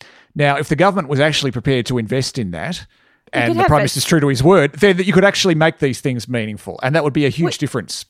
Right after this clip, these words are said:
Speaker 1: Sorry, you go.
Speaker 2: Well, hang on. No, no, no, no. I was just gonna say, like, you could have a species census. It would
Speaker 1: You
Speaker 2: be
Speaker 1: could.
Speaker 2: cool.
Speaker 1: What,
Speaker 2: You
Speaker 1: I
Speaker 2: know,
Speaker 1: mean,
Speaker 2: like, all
Speaker 1: wh-
Speaker 2: the, all the little koalas could just stamp their little paws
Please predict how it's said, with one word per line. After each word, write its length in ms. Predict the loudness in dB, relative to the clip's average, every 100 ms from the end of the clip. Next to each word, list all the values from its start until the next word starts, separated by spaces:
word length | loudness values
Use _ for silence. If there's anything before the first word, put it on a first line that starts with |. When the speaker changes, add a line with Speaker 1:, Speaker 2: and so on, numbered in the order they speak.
| _
Speaker 1:
Sorry, 300 | -2 -2 -2
you 80 | -2
go. 140 | 0
Speaker 2:
Well, 160 | 0 2
hang 160 | 2
on. 140 | 2 4
No, 100 | 4
no, 180 | 4
no, 140 | 4 2
no. 140 | 4
I 40 | 2
was 100 | 0
just 200 | -6 0
gonna 220 | 0 0
say, 380 | 0 2 2 2
like, 280 | 0 -2 -6
you 220 | -6 -2
could 140 | -4
have 180 | -2 -2
a 80 | -4
species 640 | -6 -2 -2 -2 -6 -8
census. 760 | -10 -4 -2 -2 -8 -8 -10 -20 _ _ _ _
It 100 | -8
would 100 | -2
Speaker 1:
You 60 | -2
Speaker 2:
be 40 | 2
Speaker 1:
could. 260 | 4 4
Speaker 2:
cool. 240 | 2 -4 -8 -16 2
Speaker 1:
What, 240 | 4 4
Speaker 2:
You 80 | 4
Speaker 1:
I 20 |
Speaker 2:
know, 80 | 4
Speaker 1:
mean, 20 | 4
Speaker 2:
like, 140 | 2 2
all 160 | 2
Speaker 1:
wh- 40 | 4
Speaker 2:
the, 220 | 2 0 _ _ _ 2
all 120 | 4
the 80 | 4
little 220 | 2 0
koalas 640 | 0 2 4 4 4 0 -2
could 200 | -4 -4
just 180 | -8
stamp 400 | -8 -2 0 0
their 140 | -4 -2
little 240 | -2 -4
paws 800 | -4 -4 -2 -2 -4 -4 -12 -20